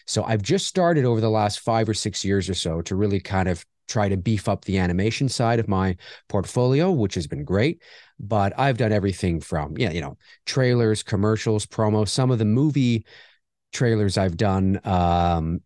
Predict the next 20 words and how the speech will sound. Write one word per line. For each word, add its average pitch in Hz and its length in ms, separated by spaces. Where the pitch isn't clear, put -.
are 87 400
It 127 160
Chapter 107 460
One, 104 440
The 92 100
Crazies, 101 720
The 95 120
Descent, 95 640
Lego 98 320
Batman. 90 960
Um, 80 680
now, 123 160
again, 123 280
I'm 123 120
not 139 140
the 139 240
only 147 640
voice 104 340
actor 90 380
that 87 180